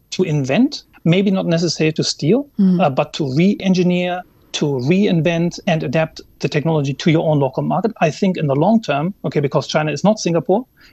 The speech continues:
Speaker 1: it is a huge country with a lot of human capital and a huge market, it will perhaps slow the progress of the biotech industry, but in the long term,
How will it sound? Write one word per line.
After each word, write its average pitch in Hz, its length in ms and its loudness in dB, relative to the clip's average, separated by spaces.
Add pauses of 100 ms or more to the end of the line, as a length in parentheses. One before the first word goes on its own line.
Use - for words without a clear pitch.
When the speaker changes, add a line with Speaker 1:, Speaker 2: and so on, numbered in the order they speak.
Speaker 1:
it 156 100 -4
is - 140 -4
a - 40 -10
huge - 280 0
country 180 340 0
with 143 180 0
a 156 40 0
lot 151 120 4
of 156 80 -2
human 170 200 0
capital 143 460 -2 (260)
and 156 140 0
a - 20 -2
huge - 320 0
market, 170 460 -2 (400)
it 139 140 0
will 165 440 2 (200)
perhaps 175 340 -4
slow 196 680 0 (260)
the 147 180 -4
progress 180 680 -2
of - 140 -2
the 151 80 -4
biotech 151 380 -4
industry, 208 400 -4 (320)
but 156 180 -2
in 190 80 0
the 160 80 0
long 202 260 2
term, 170 220 -6